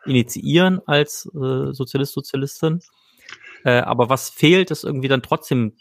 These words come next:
so eine Klassenorganisation, die das leistet, äh, was der kapitalistische Staat letztlich für das Kapital leistet, und zwar die Organisation des Zusammenhalts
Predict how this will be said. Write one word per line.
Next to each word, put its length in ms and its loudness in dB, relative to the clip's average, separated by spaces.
so 140 -4
eine 100 0
Klassenorganisation, 800 -4
die 80 -10
das 220 -2
leistet, 520 -2
äh, 420 -2
was 180 -2
der 220 2
kapitalistische 580 -6
Staat 280 0
letztlich 300 -8
für 140 -4
das 160 -8
Kapital 420 0
leistet, 400 0
und 140 -8
zwar 200 -2
die 100 -6
Organisation 580 -2
des 80 -12
Zusammenhalts 920 0